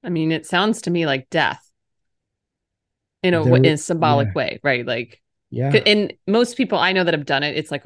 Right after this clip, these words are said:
Speaker 1: it's like, that's a very long time. So was there a part of that was just because, like, what you shared, your life was at such a low point? Did you feel like, "Let me just go deep"? Like, why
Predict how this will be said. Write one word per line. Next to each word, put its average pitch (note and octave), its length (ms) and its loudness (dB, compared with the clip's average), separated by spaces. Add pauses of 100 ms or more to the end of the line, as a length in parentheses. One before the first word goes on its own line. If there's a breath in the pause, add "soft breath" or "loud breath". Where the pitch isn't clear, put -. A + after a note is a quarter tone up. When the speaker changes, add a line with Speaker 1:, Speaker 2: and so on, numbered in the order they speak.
Speaker 1:
it's - 180 -14
like, C3 180 -6
that's C#3+ 200 -4
a D3 40 -8
very D3 320 2
long C3+ 200 -2
time. C3+ 300 -4
So D3+ 120 -8
was C#3+ 140 -2
there D#3+ 100 2
a D3 40 0
part E3 260 0
of F#3 60 0
that G3+ 120 2
was C3+ 180 -6
just D3 300 -6
because, C#3 400 -4
like, C#3 140 -4
what A#2+ 100 -4
you C3+ 80 -6
shared, C3+ 300 -4
your C3 100 -8
life C3 260 -4
was C3+ 180 -6
at C#3 200 -4
such - 280 -4
a C3+ 340 2
low C#3 200 0
point? C#3 480 -4 (500)
Did D3+ 140 -4
you D3+ 80 2
feel D3+ 160 0
like, C3 140 2
"Let D3+ 100 2
me D#3+ 100 2
just C#3+ 260 -6
go C3+ 220 2
deep"? C3 240 -6
Like, C#3+ 140 -2
why D#3+ 680 0